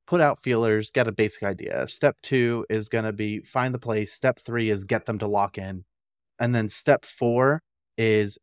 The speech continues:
actually book the place. There are a few considerations you need to take into account when you're booking a place to stay.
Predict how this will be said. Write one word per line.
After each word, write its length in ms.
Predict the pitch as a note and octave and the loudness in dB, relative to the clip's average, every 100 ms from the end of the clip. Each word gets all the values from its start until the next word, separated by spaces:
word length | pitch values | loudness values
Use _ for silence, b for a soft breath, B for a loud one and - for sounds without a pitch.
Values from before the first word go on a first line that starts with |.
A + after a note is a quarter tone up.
| - | -4
actually 440 | A2+ - - A#2+ | -4 -2 -4 -2
book 260 | A#2 A2 - | -2 -4 -8
the 60 | |
place. 520 | G2+ - - - - - - | -16 -14 -16 -16 -20 -18 0
There 320 | C3+ D#3+ D#3+ _ | 4 6 4 _
are 260 | C#3 C#3+ - | 2 4 4
a 80 | A#2 _ _ _ C#3 | 0 _ _ _ -10
few 300 | C3+ E3 F#3 | -2 0 0
considerations 1160 | G#3 G3 G#3+ G#3+ G#3+ G3+ A#3 A#3 A#3+ - - _ _ | 0 4 4 4 2 0 -2 -4 -6 -8 -16 _ _
you 100 | F3+ | -2
need 160 | G3 G3+ | 0 0
to 60 | |
take 240 | G3 G#3 G#3 | 2 0 2
into 180 | G#3+ A3 | -2 -2
account 320 | - G#3+ G#3 | 0 -2 -2
when 140 | G#3 | -2
you're 100 | G#3 | -4
booking 260 | G3+ G#3 G#3+ | -4 -6 -6
a 40 | |
place 260 | G3+ G#3 G3+ | -4 -4 -4
to 60 | |
stay. 400 | - - G3 G3+ | -6 -4 -2 -4